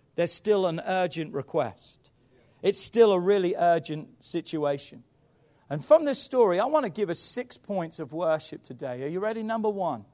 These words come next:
he worshipped. He worshipped. Just think about that for a moment, if you could. What does he do when he comes to Jesus? He worships him.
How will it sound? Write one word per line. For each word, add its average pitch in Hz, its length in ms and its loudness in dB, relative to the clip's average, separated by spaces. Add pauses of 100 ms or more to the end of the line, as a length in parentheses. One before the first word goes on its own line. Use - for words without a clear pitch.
(200)
he 190 160 -4
worshipped. 156 800 -6 (800)
He 240 160 -2
worshipped. 226 340 0
Just - 180 -8
think 294 200 -4
about 180 260 -2
that 165 260 -2
for 170 120 -2
a 165 40 -4
moment, 165 360 -4
if 135 120 -10
you 139 120 -8
could. 127 400 -6 (600)
What 294 200 2
does 339 160 2
he 294 100 -2
do 202 320 2
when 185 160 -2
he 190 140 -4
comes 214 420 -4
to 208 120 -12
Jesus? 185 800 -10 (720)
He 185 160 -8
worships 196 600 -2
him. 98 160 -20